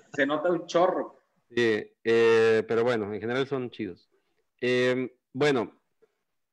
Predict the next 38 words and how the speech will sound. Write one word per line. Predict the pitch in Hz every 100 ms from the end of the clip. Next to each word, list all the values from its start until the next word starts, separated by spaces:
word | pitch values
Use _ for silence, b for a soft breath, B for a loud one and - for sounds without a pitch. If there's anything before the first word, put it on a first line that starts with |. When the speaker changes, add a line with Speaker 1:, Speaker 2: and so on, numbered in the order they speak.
| _ _ _ b b -
Speaker 2:
¿en | 127
qué | 202
momento, | 226 226 220 208 202 143
en | 147
qué | 196
momento | 202 196 190
tenemos | 165 165 165
que | 165
definir | 170 160 127 135 147 -
si | - 139
algo | 131 147 147 147 143 -
es | 131
positivo | - 131 117 - 135 135
o |
negativo, | 117 98 95 127 123 143
por | 147 107
llamar | 101 98 117
de | 117 113
ese | 117
modo? | 104 107 107 104 110 _ _ _ _ _ _ _ - - _ _ _ _ _ _
Es | 147
que | - 180 -
si | - 143
tú | 165
tienes | 190 175 156
un | 165
sistema, | 156 127 - 120 104 110 b b b
en | 123
ese | 143 147
si-, | 160 160 -
el | 127
sistema | - 117 170 160 160
se | 135
va | 143
a |
basar | 139 123 139 135
en | 127
políticas | 113 110 117 117 120 107 - _